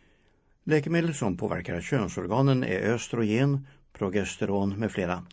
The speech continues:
Dessa medel har olika användningsområden, till exempel att motverka klimakteriebesvär, verka som antikonceptionsmedel,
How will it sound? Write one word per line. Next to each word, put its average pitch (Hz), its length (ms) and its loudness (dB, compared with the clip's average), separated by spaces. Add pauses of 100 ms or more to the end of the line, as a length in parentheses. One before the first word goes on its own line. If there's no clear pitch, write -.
(540)
Dessa 131 240 -2
medel 127 380 2
har 92 220 -4
olika 98 340 -2
användningsområden, 98 1000 0 (360)
till 120 160 -6
exempel 92 340 -2
att 90 200 -4
motverka 98 760 -2 (160)
klimakteriebesvär, 98 1200 -4 (360)
verka 95 380 -4
som 98 340 -2
antikonceptionsmedel, 95 1600 -4